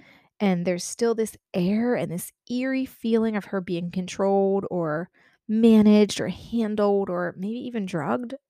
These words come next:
Um, and yesterday or th-, or the other day, she posted and then deleted something about hours of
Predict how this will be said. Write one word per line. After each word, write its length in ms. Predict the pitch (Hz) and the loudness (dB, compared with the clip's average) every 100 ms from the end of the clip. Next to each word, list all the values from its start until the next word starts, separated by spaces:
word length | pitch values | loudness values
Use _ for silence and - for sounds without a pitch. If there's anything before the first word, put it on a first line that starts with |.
| - | -2
Um, 460 | 196 185 147 151 - _ _ _ _ _ | 0 0 -4 -14 -18 _ _ _ _ _
and 100 | - | -4
yesterday 440 | 202 202 - 247 240 | -2 -2 -2 -4 0
or 120 | 190 | -2
th-, 120 | 175 202 | -2 -2
or 100 | 185 | 0
the 100 | 202 | 2
other 140 | 208 | 2
day, 120 | 202 | 0
she 180 | 220 185 | -2 -6
posted 560 | - 185 185 - 185 180 | -4 -4 -4 -4 -4 -2
and 180 | 180 | -2
then 320 | 170 175 170 180 _ _ _ _ _ _ | -2 -4 -8 -12 _ _ _ _ _ _
deleted 520 | 190 180 190 196 185 | -4 -2 0 0 0
something 560 | - 165 165 170 170 170 | 0 -4 -4 -6 -6 -6
about 400 | 175 170 165 165 - _ _ _ _ _ _ _ _ _ _ _ _ _ _ | -4 -2 -2 -2 -6 _ _ _ _ _ _ _ _ _ _ _ _ _ _
hours 440 | 208 208 220 220 208 | -2 2 4 4 2
of 140 | 185 | -4